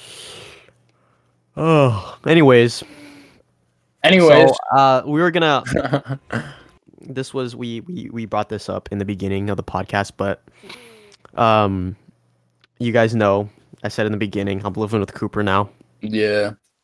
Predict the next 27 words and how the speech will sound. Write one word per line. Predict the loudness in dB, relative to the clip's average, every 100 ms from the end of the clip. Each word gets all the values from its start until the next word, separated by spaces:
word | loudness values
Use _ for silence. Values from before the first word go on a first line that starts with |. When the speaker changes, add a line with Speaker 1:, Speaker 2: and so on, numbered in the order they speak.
| -14
Speaker 1:
You're | -4
probably | 0 0
wondering | -2 -4 -4
why, | -4 -2 -2 -2 -4 -4 _ -8
right? | -6 -4
Speaker 2:
Yeah. | 0 0 -2 -8 -4
Tell | 4 6 8
us, | 6 2
Speaker 1:
Like, | 0
Speaker 2:
tell | 4 4
us | 4
how. | 2 2 2 2 -4 _
Speaker 1:
Where's | 0 2
your | 4 2
family? | 2 2 2 0 0
Did | -4 -4
you | -2
get | -2 -2
kicked | -4 -4 -2
out? | 0 0 -4 -8
Or, |
you | -6 -4
know, | -2 -4
are | -4
you, | -4 -4 -2 -2 -4 -10 _ _ _ _ _ _ _ _
you | -8
know, | -4 -6